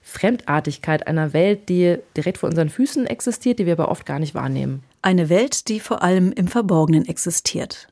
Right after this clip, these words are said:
Speaker 2: und über die wir noch gar nicht so viel wissen. Gerade mal zehn Prozent der Pilzarten sind erforscht. Und das, obwohl es bei Pilzen etwa fünfmal mehr Arten gibt als bei Pflanzen. Das Prinzip Pilz an sich ist schon faszinierend.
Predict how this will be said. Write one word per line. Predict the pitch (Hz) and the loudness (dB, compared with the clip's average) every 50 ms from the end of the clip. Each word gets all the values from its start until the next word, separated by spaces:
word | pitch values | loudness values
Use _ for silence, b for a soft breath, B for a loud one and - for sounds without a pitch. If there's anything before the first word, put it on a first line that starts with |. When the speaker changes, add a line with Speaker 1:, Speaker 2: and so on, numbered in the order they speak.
| _ _ | _ _
Speaker 2:
und | - 202 - - | -2 -2 0 2
über | 202 190 180 | 2 2 4
die | 156 180 165 | 4 4 4
wir | 175 175 | 4 4
noch | 175 170 - | 4 2 2
gar | - 170 165 | 2 2 4
nicht | 160 160 156 - | 2 2 0 -2
so | 175 | -4
viel | 170 - 220 220 | -2 0 0 2
wissen. | 208 165 - - - - - _ _ _ _ B B B B B B B B | 2 0 0 0 -4 -4 -6 _ _ _ _ B B B B B B B B
Gerade | - 208 202 226 247 247 247 | 0 2 2 4 2 4 4
mal | 226 220 214 202 202 | 4 4 2 2 0
zehn | - - - 240 240 247 | 2 4 4 4 4 4
Prozent | - - 190 190 - 196 185 185 - | 2 0 0 2 2 2 2 4 2
der | 202 | 0
Pilzarten | 196 - - 190 175 165 - - - 160 151 151 - - 175 | 0 2 4 4 4 4 2 0 0 0 0 0 2 2 2
sind | 151 160 165 165 - | 4 4 2 2 0
erforscht. | - 196 202 - - 175 - - - - - - _ _ _ _ _ _ | 0 -2 -2 0 0 -2 -2 -2 -6 -12 -12 -16 _ _ _ _ _ _
Und | - 175 160 175 | 0 2 4 4
das, | 185 208 208 - B B B B B B | 4 2 2 0 B B B B B B
obwohl | - 180 165 196 214 208 | -4 -2 0 2 0 0
es | 214 | 2
bei | - 202 190 | 2 2 2
Pilzen | 180 - - 233 240 - - 208 - | 2 2 2 2 2 4 2 2 2
etwa | - 185 - - 180 175 | 0 -2 0 0 0 0
fünfmal | 170 - - - 269 247 254 - 202 185 180 | 0 -2 0 2 2 2 4 4 4 4 6
mehr | 180 190 208 208 - - | 6 4 4 2 2 0
Arten | 156 156 160 - 180 170 | 0 0 0 2 2 4
gibt | 156 175 165 - - - _ _ - | 4 4 2 0 -2 -12 _ _ -6
als | - 160 - - | -4 -4 -2 -2
bei | - 208 | -2 -4
Pflanzen. | 214 - - 208 160 147 - - - - - - _ _ _ _ _ _ _ _ _ B B B B B B B B B B _ _ | -4 -2 0 0 2 2 0 -2 -6 -10 -12 -14 _ _ _ _ _ _ _ _ _ B B B B B B B B B B _ _
Das | - 160 160 - | -2 -2 -2 -2
Prinzip | - - 185 175 - - 196 175 - | -2 -4 -2 -2 0 2 0 0 2
Pilz | - 247 262 254 - | 4 4 4 4 2
an | - - 247 220 | 2 2 2 4
sich | - - 160 - - - _ | 4 2 0 -2 -6 -10 _
ist | - 170 - - - | -8 -6 -6 -4 -2
schon | 185 170 | -2 0
faszinierend. | 165 - 175 - - - - 233 214 180 - - - - - _ | 0 0 -2 -2 -2 0 2 2 2 2 2 -2 -6 -12 -20 _